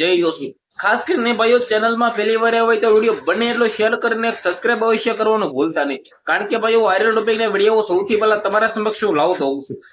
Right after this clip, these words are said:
હવે તમને બધા લોકોને ખબર છે કે વિસાવદરની પેટા ચૂંટણીની અંદર ગોપાલભાઈ ઇટાલિયા સરસામાં રહ્યા હતા. સરસામાં રહેવાનું ખાસ કારણ તો આમ આદમી પાર્ટી તરફથી લડી રહ્યા હતા અને મિત્રો, જીત મેળવ્યા બાદ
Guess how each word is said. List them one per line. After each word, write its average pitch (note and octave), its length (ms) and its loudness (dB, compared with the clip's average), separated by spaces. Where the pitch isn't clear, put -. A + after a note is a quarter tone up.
હવે D#3+ 140 0
તમને G#3+ 360 -2
બધા A#3 240 0
લોકોને A#3 240 0
ખબર A3+ 300 0
છે A#3 60 -2
કે G#3+ 220 -2
વિસાવદરની G#3+ 520 0
પેટા F3+ 320 0
ચૂંટણીની G#3 400 -4
અંદર G#3 200 0
ગોપાલભાઈ G3 460 0
ઇટાલિયા G3 340 -2
સરસામાં G3 440 0
રહ્યા D3 220 -2
હતા. - 140 -6
સરસામાં A3 380 0
રહેવાનું A3 360 0
ખાસ G3 300 -4
કારણ A3 160 0
તો G#3 200 -2
આમ G#3 140 0
આદમી G#3 300 0
પાર્ટી G#3 480 0
તરફથી G#3 400 0
લડી G#3+ 260 2
રહ્યા G#3+ 240 0
હતા G#3 140 -2
અને G#3 160 -2
મિત્રો, G#3 160 0
જીત G3 220 -4
મેળવ્યા G3+ 460 2
બાદ F#3+ 240 0